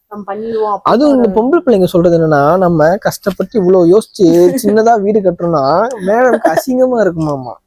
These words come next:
Speaker 2: என்ன
Speaker 1: என்ன
Speaker 2: அசிங்கம்?
Speaker 1: அசிங்கம்லாம்
Speaker 2: ஏய்,
Speaker 1: சொல்லவே
Speaker 2: வெளுத்துருவேன்.
Speaker 1: இல்ல.
Speaker 2: சார், சின்னதா வீடு கட்டினா எனக்கு ரொம்ப பிரஸ்டீஜ். என்ன பிரஸ்டீஜ்?
Speaker 1: இல்ல, அப்படிலாம்
Speaker 2: பிரீத்தின்ட்டு.
Speaker 1: சொல்லவே இல்ல.
Speaker 2: பொய்.
Speaker 1: ஏன் ஸ்வீட்
Speaker 2: நான் கேக்குறேன்,
Speaker 1: புண்ணியாச்சனம்னு
Speaker 2: சின்னதா
Speaker 1: ஒண்ணு நடக்கும் கண்டிப்பா. அது என்னது?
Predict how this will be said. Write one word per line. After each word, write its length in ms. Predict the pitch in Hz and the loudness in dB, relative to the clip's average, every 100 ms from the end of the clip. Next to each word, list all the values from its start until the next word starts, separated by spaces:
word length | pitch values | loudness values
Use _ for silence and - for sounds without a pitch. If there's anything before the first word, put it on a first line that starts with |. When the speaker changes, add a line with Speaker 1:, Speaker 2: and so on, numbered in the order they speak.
| 427 440 320 | -8 -2 0
Speaker 2:
என்ன 180 | 349 466 | 2 2
Speaker 1:
என்ன 100 | 539 | 2
Speaker 2:
அசிங்கம்? 400 | 466 494 381 370 | 2 0 2 0
Speaker 1:
அசிங்கம்லாம் 640 | 381 466 494 508 494 - | 0 -2 0 0 0 2
Speaker 2:
ஏய், 160 | 190 202 | 4 4
Speaker 1:
சொல்லவே 320 | - 202 185 165 | 2 2 2 2
Speaker 2:
வெளுத்துருவேன். 680 | 175 240 285 466 208 175 285 440 | 0 0 0 0 2 2 2 2
Speaker 1:
இல்ல. 220 | 339 302 | 0 0
Speaker 2:
சார், 260 | 294 311 - 277 _ _ _ _ | 2 0 -2 -14 _ _ _ _
சின்னதா 460 | - 262 302 302 311 302 | -2 0 2 0 0 0
வீடு 200 | 262 247 | 0 0
கட்டினா 320 | 226 226 294 | -2 -2 -2
எனக்கு 320 | 220 190 233 262 | 0 0 0 0
ரொம்ப 180 | 254 277 | 0 -2
பிரஸ்டீஜ். 440 | 190 175 233 208 _ 196 | -4 -2 -2 -4 _ 0
என்ன 280 | 196 320 480 | 2 4 2
பிரஸ்டீஜ்? 600 | 480 320 - 262 226 196 | 2 -2 0 0 2 2
Speaker 1:
இல்ல, 340 | 233 453 523 571 | 2 2 0 0
அப்படிலாம் 320 | 587 466 - | 2 0 0
Speaker 2:
பிரீத்தின்ட்டு. 360 | 226 208 - | -2 0 0
Speaker 1:
சொல்லவே 340 | 208 277 277 269 | -2 -2 -4 -6
இல்ல. 100 | 254 | 0
Speaker 2:
பொய். 240 | 180 208 226 170 247 | 2 2 2 2 0
Speaker 1:
ஏன் 220 | 254 254 | -4 -4
ஸ்வீட் 320 | 233 320 349 | -4 -4 -2
Speaker 2:
நான் 160 | 120 117 | -6 -2
கேக்குறேன், 560 | - 202 254 220 175 | 0 0 2 0 2
Speaker 1:
புண்ணியாச்சனம்னு 480 | 131 320 415 480 392 | 0 0 0 2 2
Speaker 2:
சின்னதா 360 | 392 622 494 403 | 2 0 0 0
Speaker 1:
ஒண்ணு 160 | 330 269 | 0 0
நடக்கும் 360 | 233 247 262 | 0 0 -2
கண்டிப்பா. 540 | 220 220 262 254 - 320 | -2 -2 -6 -10 -4 -4
அது 140 | 254 | -4
என்னது? 260 | 247 294 | -8 -4